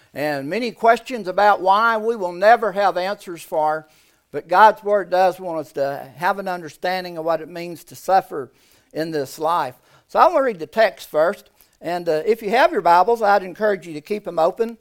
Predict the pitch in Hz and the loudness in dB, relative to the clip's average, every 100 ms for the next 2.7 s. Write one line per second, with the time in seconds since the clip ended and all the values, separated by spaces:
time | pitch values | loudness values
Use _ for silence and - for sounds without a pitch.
0 | _ _ _ 160 151 151 226 - 180 165 | _ _ _ -18 -10 0 0 0 -4 -4
1 | 170 226 180 170 185 370 285 180 214 214 | -4 -2 -2 -2 -6 -6 -6 -6 -4 -4
2 | 185 143 143 190 220 247 269 | -4 -12 -6 -4 -4 -6 -14